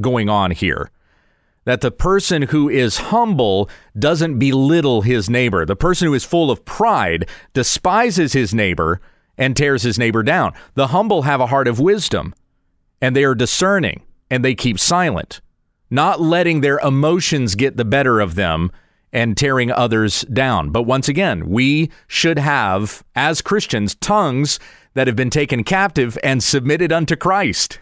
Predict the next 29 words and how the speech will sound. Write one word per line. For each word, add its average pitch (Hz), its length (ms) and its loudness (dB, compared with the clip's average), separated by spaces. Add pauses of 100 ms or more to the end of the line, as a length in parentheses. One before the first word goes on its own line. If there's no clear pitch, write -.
<laughs> - 100 -10
that 131 220 0
we 151 140 2
make 143 260 0
every 208 480 2 (240)
member 170 460 2
of 147 320 0
our 135 240 2
bodies 113 580 0 (340)
servants 131 840 -2
of 113 180 0
Christ. - 580 -4 (320)
Let 139 100 -2
me 147 60 0
do 135 220 2
verse 135 300 0
thirteen. 123 480 0
We'll 110 160 2
wrap 113 260 0
up 113 160 -2
with 104 140 0
this. 101 280 -2
"He 180 180 2
who 180 180 2
goes 160 240 0
about 143 280 0
as 135 240 0
a 113 120 2
slanderer 151 1080 0